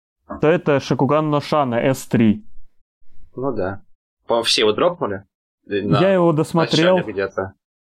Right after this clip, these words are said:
Speaker 1: Я его
Speaker 2: М.
Speaker 1: досмотрел. Если там первая Шана — это такое, э, ламповый, ламповый городское фэнтези с
Speaker 2: Ага.
Speaker 1: примесью махаседзе, то третий сезон — это какая-то чертова война между
Speaker 2: Да.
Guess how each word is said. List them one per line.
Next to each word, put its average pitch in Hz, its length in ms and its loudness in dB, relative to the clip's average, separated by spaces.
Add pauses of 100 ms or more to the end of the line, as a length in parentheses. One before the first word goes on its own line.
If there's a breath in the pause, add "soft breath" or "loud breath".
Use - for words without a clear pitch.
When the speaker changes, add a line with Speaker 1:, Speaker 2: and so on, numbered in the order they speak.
(180)
Speaker 1:
Я 139 140 2
его 135 120 2
Speaker 2:
М. 131 60 0
Speaker 1:
досмотрел. 139 680 0 (500 loud breath)
Если 147 300 2
там 147 220 0
первая 156 340 2
Шана — 143 320 0 (100)
это 117 520 4
такое, 123 560 2 (440)
э, - 540 -4
ламповый, 135 1040 2 (480)
ламповый 143 480 2
городское 135 540 2
фэнтези 127 800 2
с 110 120 -6
Speaker 2:
Ага. - 40 -10
Speaker 1:
примесью 135 520 2
махаседзе, 131 840 0 (460 loud breath)
то 147 120 2
третий 170 300 2
сезон — 160 380 2
это 139 140 -2
какая-то 135 840 2
чертова 139 500 2
война 139 680 2
между 131 600 2
Speaker 2:
Да. 101 360 0